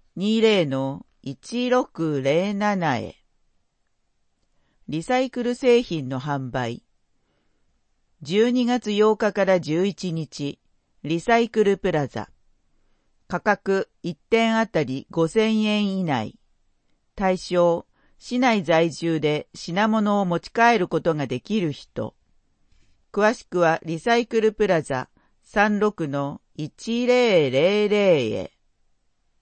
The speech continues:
冬休みにやってみよ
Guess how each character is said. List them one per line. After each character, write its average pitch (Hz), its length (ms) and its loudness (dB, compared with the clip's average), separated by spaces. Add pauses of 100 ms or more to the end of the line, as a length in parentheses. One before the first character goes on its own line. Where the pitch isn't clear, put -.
(760)
冬 214 300 2
休 262 340 2
み 185 120 -2
に 151 140 -4
や 143 120 -2
っ 156 40 -8
て 185 260 -4
み 185 160 -2
よ 151 360 -2